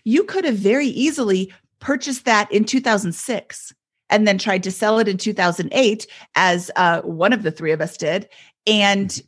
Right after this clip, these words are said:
discover that the market has changed slightly. And now the home that you paid so much for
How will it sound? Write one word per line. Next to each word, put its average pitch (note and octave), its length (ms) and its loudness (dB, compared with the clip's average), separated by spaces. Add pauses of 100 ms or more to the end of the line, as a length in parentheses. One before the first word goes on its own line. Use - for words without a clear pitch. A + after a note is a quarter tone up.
discover A3 680 0
that G3+ 480 0 (880)
the B3 80 0
market C4+ 380 0
has G4+ 220 -4
changed G#4 360 -2
slightly. F3 480 -2
And G#3+ 160 0
now B3 220 2
the B3+ 160 -2
home D#4+ 260 0
that A#3 140 0
you A#3 120 -2
paid A#3 280 -4
so C4 140 -2
much - 260 -2
for A3+ 280 -2